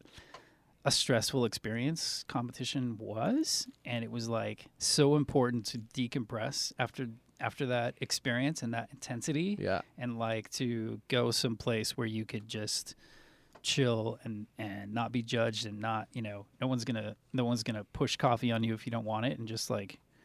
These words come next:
Speaker 1: decompress literally after weeks and weeks and weeks of doing nothing but working and,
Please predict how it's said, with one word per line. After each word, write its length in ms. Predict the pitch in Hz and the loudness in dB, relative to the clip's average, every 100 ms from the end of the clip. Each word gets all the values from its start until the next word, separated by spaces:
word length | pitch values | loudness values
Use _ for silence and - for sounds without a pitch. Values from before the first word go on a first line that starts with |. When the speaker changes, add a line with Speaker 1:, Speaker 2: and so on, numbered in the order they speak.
| _ _ - | _ _ 0
Speaker 1:
decompress 800 | 117 - 127 - 107 95 - 120 | 0 0 -6 0 0 0 -4 -6
literally 500 | 113 107 104 98 104 | -6 -4 -6 -6 -4
after 520 | 107 - 110 104 - - - - _ | -6 -4 -6 -6 -8 -18 -20 -20 _
weeks 420 | 123 127 120 - | -2 0 0 0
and 140 | 127 117 | 0 2
weeks 300 | 117 110 - | 0 0 -4
and 160 | 110 | -4
weeks 260 | 107 110 - | -4 -4 -6
of 160 | 107 110 | -8 -6
doing 240 | 113 107 | -4 -2
nothing 300 | 104 - 123 | -4 -2 -2
but 160 | 107 104 | -2 -4
working 560 | 113 120 - 208 214 - | -4 -2 0 2 0 0
and, 240 | 117 107 | -2 -4